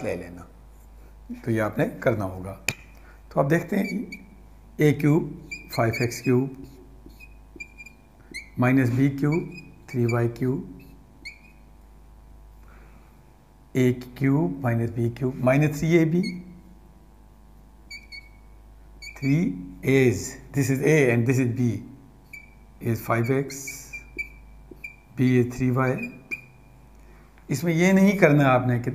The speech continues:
माइनस थ्री ए बी किया, माइनस थ्री ए फ़ाइव एक्स लिख लिया और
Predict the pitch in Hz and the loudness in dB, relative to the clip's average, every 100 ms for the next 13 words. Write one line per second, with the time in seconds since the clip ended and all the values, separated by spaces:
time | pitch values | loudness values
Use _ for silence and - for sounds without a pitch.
0 | 123 127 135 135 143 147 147 147 139 143 | 0 2 2 2 -2 0 2 2 2 0
1 | 139 147 156 - - - - - - - | 2 0 0 -4 -16 -20 -20 -20 -18 -2
2 | 127 131 135 - 147 147 196 - - - | 2 4 2 0 -2 -2 -4 -12 -20 -20
3 | - - 135 135 127 151 139 156 127 151 | -6 2 2 4 2 2 0 -2 -2 0
4 | 151 147 - - 131 | 0 -2 -4 -2 -2